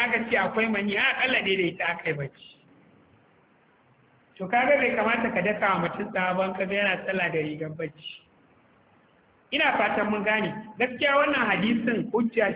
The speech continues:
ce mai ƙarfi da take nuna cewa mani ba najasa ba ne. Ko da titin su ɗaya, kamar yadda malam ya faɗa,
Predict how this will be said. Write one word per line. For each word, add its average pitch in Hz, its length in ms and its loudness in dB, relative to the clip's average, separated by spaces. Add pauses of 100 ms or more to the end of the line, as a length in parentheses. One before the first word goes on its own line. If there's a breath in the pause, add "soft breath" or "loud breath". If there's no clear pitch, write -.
ce 208 160 0
mai 175 240 -6
ƙarfi 220 420 -2
da 196 160 -4
take 180 360 -10
nuna 190 160 -10
cewa 180 420 -4 (580)
mani 202 600 -2
ba 160 200 0
najasa 151 560 -4
ba 139 60 -8
ne. 131 120 -12 (1400)
Ko 294 220 4
da 262 320 2
titin 254 440 2
su 262 80 0
ɗaya, 180 560 2 (1040)
kamar 202 200 0
yadda 214 200 2
malam 202 380 2
ya 185 100 0
faɗa, 151 400 -4